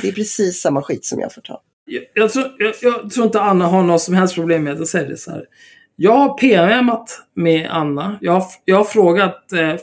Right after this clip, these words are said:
Speaker 2: första gången jag blev, eh, bannad från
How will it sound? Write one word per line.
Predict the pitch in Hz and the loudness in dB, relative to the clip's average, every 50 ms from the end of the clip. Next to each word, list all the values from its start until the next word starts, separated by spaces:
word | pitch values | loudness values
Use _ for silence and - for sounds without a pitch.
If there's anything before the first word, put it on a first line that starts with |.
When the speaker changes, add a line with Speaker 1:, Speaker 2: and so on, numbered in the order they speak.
| - | -2
Speaker 2:
första | - 240 190 - - - 220 208 | 0 0 0 0 0 2 2 4
gången | 214 214 220 220 214 | 4 4 4 2 2
jag | 208 190 165 147 | 0 0 0 0
blev, | 147 151 151 147 139 139 143 143 | -2 -2 -2 -2 -4 -4 -6 -4
eh, | 143 139 139 139 139 139 135 139 143 - _ _ _ _ _ - 87 175 | -4 -2 -2 -2 -4 -4 -6 -8 -12 -16 _ _ _ _ _ -14 -14 -12
bannad | 175 160 151 175 185 175 160 165 196 214 196 185 - | -12 -8 -2 0 2 2 2 2 2 0 0 -4 -6
från | - 156 143 135 139 131 131 131 | -8 -8 -8 -8 -8 -12 -14 -16